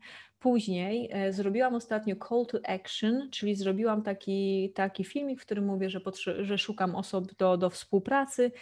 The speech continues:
które chcą się odchudzać i w-,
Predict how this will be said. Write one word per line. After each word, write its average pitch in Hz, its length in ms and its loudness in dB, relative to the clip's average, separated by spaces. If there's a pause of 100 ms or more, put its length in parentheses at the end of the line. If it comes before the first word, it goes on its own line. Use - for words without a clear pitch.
(220)
które 202 200 0
chcą 240 200 -2
się 226 140 -4
odchudzać 233 800 0
i 262 400 -2
w-, 208 300 0